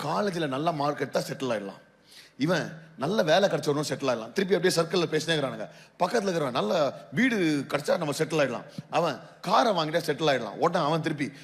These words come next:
"நம்மளுக்கு நல்ல ஒரு கல்யாணம் ஆயிடுச்சுன்னா நம்ம செட்டில் ஆயிடலாம்." சரியா? அடுத்தது அவன் பக்கத்துல இருக்கிறவன் சொல்றான், "நமக்கு நல்ல குழந்தை பிறந்துச்சுன்னா செட்டில் ஆயிடலாம்." அவன் பக்கத்துல இருக்கிற திருப்பி, அந்த குழந்தை டென்த்ல நல்ல மார்க் எடுத்தா நம்ம செட்டில் ஆயிடலாம். அவன் திருப்பி டுவெல், டேய், இப்படி போயிட்டே இருக்கிறானுங்க.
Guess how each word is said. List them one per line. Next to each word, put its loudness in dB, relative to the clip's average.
"நம்மளுக்கு 0
நல்ல 0
ஒரு 0
கல்யாணம் 0
ஆயிடுச்சுன்னா 0
நம்ம 0
செட்டில் 4
ஆயிடலாம்." -6
சரியா? 0
அடுத்தது 0
அவன் 2
பக்கத்துல 2
இருக்கிறவன் 2
சொல்றான், 2
"நமக்கு 0
நல்ல 2
குழந்தை 4
பிறந்துச்சுன்னா 0
செட்டில் 2
ஆயிடலாம்." 2
அவன் 4
பக்கத்துல 2
இருக்கிற 0
திருப்பி, 0
அந்த 6
குழந்தை 6
டென்த்ல 2
நல்ல 4
மார்க் 4
எடுத்தா 6
நம்ம 2
செட்டில் 4
ஆயிடலாம். 0
அவன் 6
திருப்பி 4
டுவெல், 4
டேய், 6
இப்படி 2
போயிட்டே 4
இருக்கிறானுங்க. 6